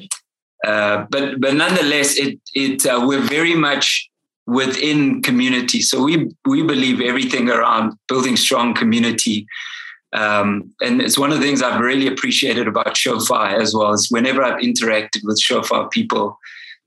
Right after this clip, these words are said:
there's just a strong sense of, of community. So it's not just, "Hey, let's go out and make disciples," but there's a strong, uh,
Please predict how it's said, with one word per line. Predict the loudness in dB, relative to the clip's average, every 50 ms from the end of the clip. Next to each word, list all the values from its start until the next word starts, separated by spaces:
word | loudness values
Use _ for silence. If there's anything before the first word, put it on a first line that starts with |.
| _ -4
there's | -2 -2 0
just | 0 0 0 0 0
a | 0
strong | 0 0 0 0 0 2 2 2 2
sense | 2 2 0 0 0 0 0 0
of, | 0 2 2 2 2 0 -2 -4 -8 -10 _ _ _ _ _ _ _ _ _ _ _ _ _ _ _ -8 -4 -2
of | -2 -2 -2 -4
community. | -2 0 0 2 2 0 0 0 0 0 0 0
So | 0 0 -2 0
it's | 0 0 0 0
not | 0 0 0 0
just, | 0 0 0 0
"Hey, | 0 0 0 0
let's | 0 0 -2 0
go | 0 0 0
out | 2 2 2 2 2 0 0 0
and | 0 2 2
make | 0 0 -2 -4
disciples," | -4 -2 0 0 0 0 0 0 -2 -2 -2 -4 -2 -2 -4 -4 -6 -8 _ _ _ _ _ -20 -20 -20 -20 -20 -20 _ _ _ _
but | -4 -4 -2 -2
there's | 0 0 0 0
a | 0
strong, | 0 0 0 2 2 2 2 2 2 2 2 0 0 -2
uh, | -2 -2 0 0 0 2 0 0 -2